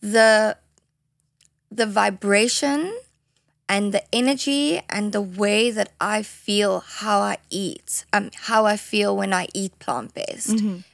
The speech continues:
Speaker 1: And this is different for everybody because everyone is completely different and made up of different, you know, compositions. But from in a personal experience, when I'm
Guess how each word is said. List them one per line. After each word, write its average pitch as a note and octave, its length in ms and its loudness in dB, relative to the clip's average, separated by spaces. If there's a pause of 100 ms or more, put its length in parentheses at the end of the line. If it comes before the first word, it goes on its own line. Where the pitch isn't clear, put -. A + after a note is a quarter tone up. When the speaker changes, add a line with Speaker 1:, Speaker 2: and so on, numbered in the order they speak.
Speaker 1:
And A#3+ 160 0
this C4+ 180 2
is C#4 260 -2 (240)
different A3 600 -2 (220)
for - 160 -6
everybody G#3+ 540 0
because G3+ 640 -4 (320)
everyone G#3 460 0
is F#3+ 360 -2 (300)
completely G3 560 -4
different G3 440 -4
and G3 160 -2
made F#3+ 160 2
up F#3+ 200 -2
of F#3+ 160 -8
different, F#3 600 -6 (140)
you G#3+ 80 -2
know, F#3+ 180 -6
compositions. G3 920 -6 (640)
But A3+ 260 4 (100)
from A3 540 0
in A3 380 -2
a A3+ 60 -8
personal D#4 500 0
experience, D4 840 -2 (380)
when A3+ 360 2
I'm C4 320 0